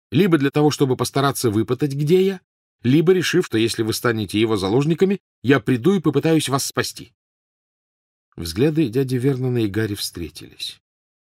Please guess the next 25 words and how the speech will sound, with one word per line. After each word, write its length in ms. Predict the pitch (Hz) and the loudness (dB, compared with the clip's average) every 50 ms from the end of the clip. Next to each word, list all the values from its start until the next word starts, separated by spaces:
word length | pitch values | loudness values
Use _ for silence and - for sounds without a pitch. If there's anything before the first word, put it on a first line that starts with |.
| _ _ _ _ | _ _ _ _
Юноша 340 | - 110 120 120 110 - 123 | -2 0 0 0 0 0 -2
был 180 | 110 104 113 113 | -2 0 0 0
уверен, 340 | 113 117 139 127 90 82 90 | 0 0 0 0 -2 -4 -8
что 240 | - - - 98 | -12 -8 -4 -2
в 60 | 95 101 | -2 -2
этот 240 | 101 104 101 - | -2 -4 -4 -4
миг 260 | 107 120 120 - - - | -2 -4 -4 -4 -2 -2
оба 280 | 110 127 127 127 139 | 0 0 0 0 -2
они 160 | 139 143 143 | -2 -2 -2
думают 580 | 123 90 95 92 87 87 95 104 104 - _ _ _ - | -4 -2 -4 -4 -2 -2 -4 -4 -6 -8 _ _ _ -18
об 160 | 82 78 95 | -10 -8 -8
одном. 420 | 95 117 95 - - - 85 87 _ _ _ _ _ _ _ _ _ _ _ _ _ _ _ _ _ _ _ _ _ - | -8 -8 -10 -14 -16 -16 -18 -20 _ _ _ _ _ _ _ _ _ _ _ _ _ _ _ _ _ _ _ _ _ -2
Затем 380 | 117 120 147 147 - 190 185 156 | 2 2 2 4 4 2 2 4
дядя 240 | 147 151 143 143 139 | 2 2 4 4 4
Вернон 420 | 120 127 127 120 127 131 127 92 | 4 2 2 0 0 -2 -2 -2
опять 340 | 123 117 - 135 120 - - | -4 -2 0 0 0 0 -2
пустился 500 | - 90 - - - 104 92 - - 98 | -6 -12 -8 -6 -4 -4 -4 -4 -6 -8
в 80 | - | -6
путь 220 | _ - 110 95 - | _ -4 -4 -4 -4
по 100 | - 90 | -6 -6
гостиной, 540 | 80 80 - - - 131 139 139 135 135 - _ _ _ _ | -6 -6 -6 -4 -2 0 0 2 0 -2 -2 _ _ _ _
а 140 | - 98 110 | -4 -4 -2
Гарри 340 | 101 90 120 123 135 139 143 | 0 0 0 2 2 0 0
возобновил 760 | 123 104 135 143 127 135 143 127 127 127 117 95 85 95 95 | 0 0 0 0 2 0 0 0 0 0 0 0 -2 -4 -6
уговоры. 640 | - - 98 98 104 95 78 76 78 - - - - | -6 -8 -8 -6 -6 -6 -6 -8 -12 -16 -18 -20 -20